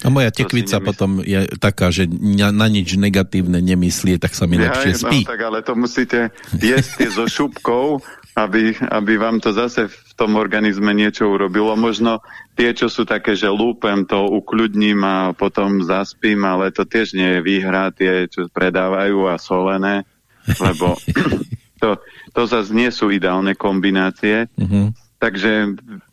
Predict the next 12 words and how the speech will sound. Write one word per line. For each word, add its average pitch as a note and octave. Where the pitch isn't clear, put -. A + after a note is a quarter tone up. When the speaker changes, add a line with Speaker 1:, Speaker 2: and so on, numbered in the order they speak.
Speaker 2:
ideálne C#3
je, A2+
že A2
ja A2+
keď A2
my A#2
sme A#2
robili A#2
napríklad A2+
stránku A#2
Elementy A#2
zdravia, F#2